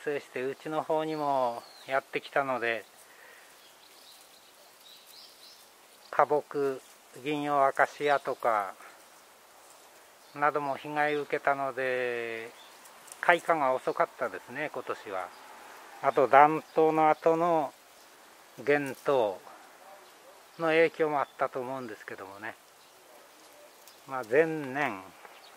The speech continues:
の気象条件とか、いろいろな虫の発生などによって、開花時期が、いろいろな花木、果樹、花などの開花時期が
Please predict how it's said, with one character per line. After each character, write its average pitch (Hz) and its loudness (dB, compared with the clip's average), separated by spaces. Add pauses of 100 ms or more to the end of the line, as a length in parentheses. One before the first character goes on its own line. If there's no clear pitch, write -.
(500)
の 131 2 (840)
気 - -10
象 156 4
条 147 4
件 139 -4
と 139 0
か、 117 6 (220)
い 135 -8
ろ 147 4
い 156 6
ろ 147 2
な 131 0
虫 135 -6
の 139 0
発 - 0 (140)
生 113 -4
な 131 2
ど 143 4
に 143 -4
よ 139 -2
っ 135 -2 (160)
て、 156 4 (1040)
開 156 4
花 160 4
時 143 -10
期 - -10
が、 131 -4 (140)
い 139 -6
ろ 160 4
い - 0
ろ 156 0
な 143 -2
花 147 -2
木、 143 -4
果 139 0
樹、 139 -6 (300)
花 131 2 (240)
な 147 2
ど 139 -4
の 127 -4
開 151 0
花 151 0
時 147 -10
期 - -12
が 123 -4